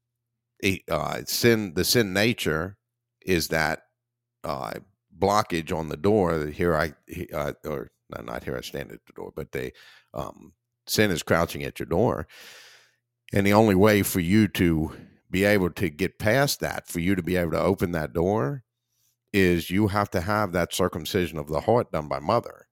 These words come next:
done by the hands of the Spirit, where the sinful nature, that rock, is taken off of your heart. Now the door is available to be open, the sinful nature placed in the flesh. So now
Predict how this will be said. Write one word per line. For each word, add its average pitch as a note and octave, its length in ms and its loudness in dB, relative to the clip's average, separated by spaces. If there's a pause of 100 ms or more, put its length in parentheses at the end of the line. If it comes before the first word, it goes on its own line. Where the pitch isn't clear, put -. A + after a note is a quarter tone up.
(140)
done D#2+ 160 -4
by D#2 120 2
the E2 120 -2
hands E2+ 260 -4
of C#2+ 100 -6
the C2+ 80 -6
Spirit, G#2 460 0 (1300)
where F2+ 260 6
the D#2 380 -4
sinful G2+ 440 0
nature, G2+ 420 2
that D#2+ 240 0
rock, G2+ 380 2
is C#2+ 160 -6
taken E2 380 -2 (120)
off G#2+ 260 4
of D2+ 160 -6
your D2+ 160 2
heart. A2 440 4
Now F#2+ 200 2
the G#2+ 100 0
door F#2+ 540 4 (520)
is D#2 180 0
available F2 580 2
to E2 80 -4
be D#2 180 -4
open, F2 460 2 (240)
the E2 80 -4
sinful G#2 400 0
nature F#2+ 400 0
placed - 400 -4
in C#2+ 100 -10
the B1+ 80 -10
flesh. G2 720 -6 (420)
So F2 200 -2
now A2 640 2